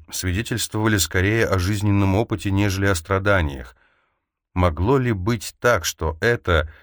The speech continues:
несентиментальная женщина любила его,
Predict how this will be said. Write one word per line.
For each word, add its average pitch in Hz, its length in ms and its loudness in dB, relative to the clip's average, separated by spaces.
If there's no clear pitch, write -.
несентиментальная 104 1400 2
женщина 101 600 0
любила 95 540 0
его, 90 540 0